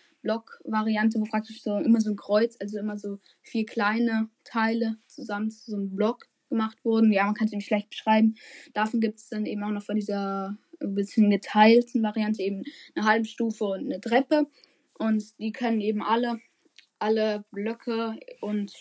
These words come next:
Stufen und halbe Stufen und Stufen Kupfer tun eben oxidieren. Das heißt, also sie altern praktisch.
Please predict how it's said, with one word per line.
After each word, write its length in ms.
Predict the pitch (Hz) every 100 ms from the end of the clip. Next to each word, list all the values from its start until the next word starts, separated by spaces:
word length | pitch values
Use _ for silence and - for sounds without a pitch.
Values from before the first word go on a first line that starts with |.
| - -
Stufen 840 | - - - 247 233 - 220 214 202
und 220 | 202 -
halbe 200 | 214 220
Stufen 300 | - 226 214
und 80 | 214
Stufen 260 | 226 214
Kupfer 360 | 202 214 - 208 - - - -
tun 160 | - 220
eben 160 | 202 196
oxidieren. 960 | 214 - 214 196 214 262 294 302 311 - _ _ _
Das 100 | 220
heißt, 360 | 214 214 -
also 160 | 208 208
sie 300 | 196 190 -
altern 440 | 196 220 226 262
praktisch. 580 | 269 262 - 277 262 -